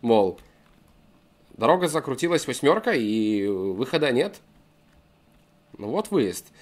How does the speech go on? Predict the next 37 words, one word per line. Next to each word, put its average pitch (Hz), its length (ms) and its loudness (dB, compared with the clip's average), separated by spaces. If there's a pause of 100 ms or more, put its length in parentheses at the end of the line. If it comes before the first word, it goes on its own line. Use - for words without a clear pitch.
(120)
Так, 156 140 4
подождите, 139 300 0
два 190 200 8
выезда 113 300 4
я 104 60 2
видел. 98 260 0
Один 139 280 2
и 240 40 -2
второй 233 300 4
там. 120 360 2 (340)
Какой 202 280 0
же 220 140 0
из 196 120 -4
них 226 160 -2
наш? 175 360 -2 (2250)
Сейчас 196 360 -4
будем 190 220 0
ехать, 220 260 2
посмотрим, 214 340 4
какая 190 260 2
будет 160 200 0
вывеска, 196 400 2
в - 40 -6
какой 196 220 0
город 165 300 4
будет 151 260 -2
она 156 200 2
указывать. 120 580 2 (340)
От 110 160 -8
этого 233 220 2
уже 180 180 2
будем 160 240 0
отталкиваться. 185 500 2
Машина, 185 280 -4
кстати, - 220 -8
не 123 220 4
разгоняется. 190 720 2